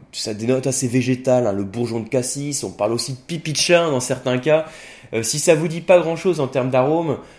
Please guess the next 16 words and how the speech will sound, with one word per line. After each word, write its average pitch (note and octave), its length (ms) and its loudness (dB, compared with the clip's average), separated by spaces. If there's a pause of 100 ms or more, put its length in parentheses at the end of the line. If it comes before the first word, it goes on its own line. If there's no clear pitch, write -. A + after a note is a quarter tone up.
(220)
euh, G2+ 600 -4
à, - 580 -4
déguster G3 580 0
quelques E3+ 320 0
Sancerre, E3 560 0 (260)
<laughs> D#3+ 260 0
déguster D#3 400 -6
quelques C#3 260 -2
vins C3 220 2
blancs, C3 480 0 (360)
euh, E2 460 -4
qui A#2 120 -4
résultent A2+ 260 -2
de A2+ 80 -4
cet A2+ 300 -6
encépagement. A2+ 720 -2